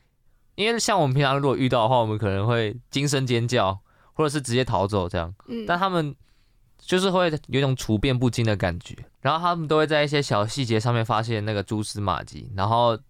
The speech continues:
Speaker 1: 就是破案，就是层层的那个揭开那个谜团，然后成功让那个犯人哑口无言，我就觉得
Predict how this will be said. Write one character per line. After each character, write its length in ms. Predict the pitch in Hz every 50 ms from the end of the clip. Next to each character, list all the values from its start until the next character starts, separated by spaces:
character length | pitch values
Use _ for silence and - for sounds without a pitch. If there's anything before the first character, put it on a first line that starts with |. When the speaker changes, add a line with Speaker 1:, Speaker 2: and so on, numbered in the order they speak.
| _ _
Speaker 1:
就 80 | - 135
是 240 | 127 135 135 120 - _ _
破 280 | - - 165 147 113 113
案， 220 | 123 113 98 92
就 100 | - 123
是 120 | 120 131 123
层 280 | - - 107 120 139
层 200 | 135 135 117 101
的 80 | 107 104
那 140 | 104 113 120
个 100 | 113 110
揭 180 | - - 110 110
开 140 | 120 113
那 60 | 113 113
个 80 | 107
谜 200 | 95 92 92 95 101
团， 220 | - 104 80 80 78
然 100 | - 95
后 140 | 104 110 107 - - _ _ _
成 160 | - - 110
功 160 | 117 135 135 139
让 140 | 139 131 127
那 60 | 127
个 80 | 120 117
犯 180 | - 135 127
人 140 | 110 104 104
哑 160 | 101 98 107
口 160 | - - 101
无 200 | 87 85 87 95
言， 140 | 92 90 78
我 80 | 82 98
就 80 | 135
觉 140 | 135 135 123
得 160 | 123 123 123